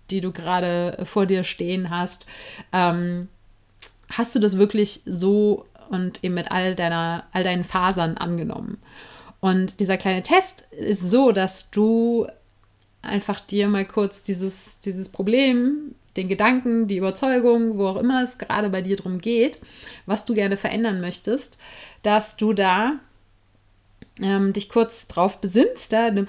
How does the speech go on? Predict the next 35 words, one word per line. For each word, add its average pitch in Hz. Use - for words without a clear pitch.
rufst 220
dir 202
das 202
kurz 214
ins 202
Gedächtnis, 277
worum 196
es 196
geht 294
und 202
schließt 262
deine 233
Augen, 208
legst 202
deine 185
Hände 247
aufeinander, 196
auf 190
dein 196
Herz -
und 196
sagst 180
dir 220
selbst, 185
auch 240
wenn 196
es 202
für -
immer 320
so 330
bleiben 196
würde, 175
ich -
liebe 226
dich 208